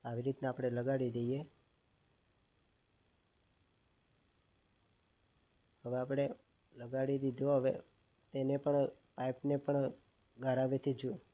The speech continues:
જોડી દઈએ, એટલે કમ્પ્લીટ મજબૂત થઈ જાય અને હલવાનું નામ જ ના લે.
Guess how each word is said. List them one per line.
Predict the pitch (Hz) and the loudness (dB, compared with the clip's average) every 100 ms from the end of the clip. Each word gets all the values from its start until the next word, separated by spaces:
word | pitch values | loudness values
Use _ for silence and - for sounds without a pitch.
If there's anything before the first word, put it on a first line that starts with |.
| _ _ _ _ _ _ _ _ _ _ _ _ _ _ _ _ _ _ _ _ _ _ _ _ _ _ _ _ _ _ - | _ _ _ _ _ _ _ _ _ _ _ _ _ _ _ _ _ _ _ _ _ _ _ _ _ _ _ _ _ _ -6
જોડી | 131 131 131 | -2 2 2
દઈએ, | 120 123 139 165 - _ _ _ _ _ _ _ _ _ _ | 2 2 0 -2 -8 _ _ _ _ _ _ _ _ _ _
એટલે | 143 127 | -10 -6
કમ્પ્લીટ | 123 131 131 139 143 - - _ - | -4 -2 -2 0 -2 -4 -20 _ -2
મજબૂત | 127 120 135 143 | -2 0 2 2
થઈ | - 120 | 2 0
જાય | 123 147 135 | 2 2 2
અને | 135 | 2
હલવાનું | 127 127 131 139 131 | 2 2 2 2 2
નામ | 123 135 135 | 2 4 4
જ | 117 | 2
ના | 113 | -2
લે. | 117 | -2